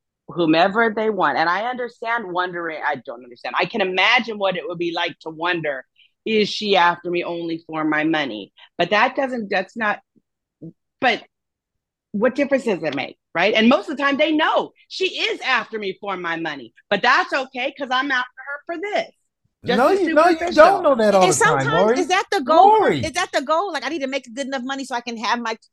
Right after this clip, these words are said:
Speaker 3: pick of women? I'm not trying to be, uh, facetious, but sometimes as you're getting older, aren't you like, "I'm making good decisions so I can have my pick"?
Speaker 2: This is
Speaker 3: Is
Speaker 2: the
Speaker 3: that
Speaker 2: hard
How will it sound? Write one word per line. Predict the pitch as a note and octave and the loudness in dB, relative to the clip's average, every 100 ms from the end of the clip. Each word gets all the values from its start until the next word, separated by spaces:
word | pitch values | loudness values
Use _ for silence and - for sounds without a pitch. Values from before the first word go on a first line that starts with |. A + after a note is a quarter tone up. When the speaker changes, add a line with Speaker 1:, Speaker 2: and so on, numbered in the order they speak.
| _ - | _ -12
Speaker 3:
pick | C4+ | -10
of | C4 | -4
women? | C4+ D4 | -4 -4
I'm | A#3 B3 | -4 -4
not | C#4 | -4
trying | D#4 C4+ | -4 -4
to | |
be, | A#3 A#3+ G#3 - _ _ A3 | -2 -4 -4 -10 _ _ 0
uh, | A3+ F#3 - _ | 0 0 -6 _
facetious, | A3+ D4+ D#4+ A3 G3+ - _ _ | -10 -8 -6 -4 -4 -6 _ _
but | - C4 | 0 2
sometimes | E4 F4 F4 C4 | 2 0 0 0
as | B3+ | 0
you're | C4+ | 0
getting | A3 C#4+ C4+ | 0 -2 0
older, | C#4+ C4+ | 0 0
aren't | C4 C4+ C#4 | -2 -6 -6
you | C4+ | -4
like, | A3+ G3+ | -4 -2
"I'm | A#3 | -4
making | B3+ C4+ C4 | -4 -6 -4
good | A#3 B3 | -2 -4
decisions | B3 B3 A#3 A3 | -4 -8 -8 -8
so | |
I | F#3+ | -8
can | A#3 | -6
have | A#3 G#3+ | -4 -4
my | G3+ F#3+ - | -4 -8 -8
pick"? | A3+ - _ _ _ _ _ _ _ _ | -8 -8 _ _ _ _ _ _ _ _
Speaker 2:
This | F#3+ D#4+ - | -8 -6 -4
is | G#3 | 2
Speaker 3:
Is | |
Speaker 2:
the | A3+ | 4
Speaker 3:
that | A#3 | 4
Speaker 2:
hard | A3 | 4